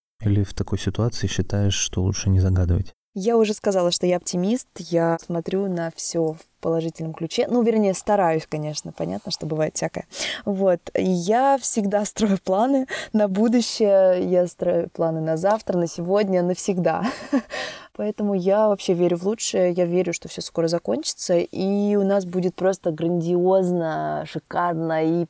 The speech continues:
Speaker 2: потрясающе все. Так и будет, на самом деле. Все будет хорошо. Смотря как ты на это смотришь. Все зависит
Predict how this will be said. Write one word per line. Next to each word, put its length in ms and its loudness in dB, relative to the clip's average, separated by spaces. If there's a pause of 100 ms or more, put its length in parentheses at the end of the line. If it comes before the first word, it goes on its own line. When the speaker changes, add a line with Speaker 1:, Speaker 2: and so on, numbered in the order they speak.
(100)
Speaker 2:
потрясающе 800 -2
все. 180 -10 (260)
Так 180 -2
и 20 2
будет, 240 2
на 100 -4
самом 240 -4
деле. 220 -6
Все 140 -4
будет 160 -6
хорошо. 340 -8 (100)
Смотря 240 2
как 200 -4
ты 80 2
на 80 2
это 140 -2
смотришь. 500 -2
Все 160 0
зависит 380 -2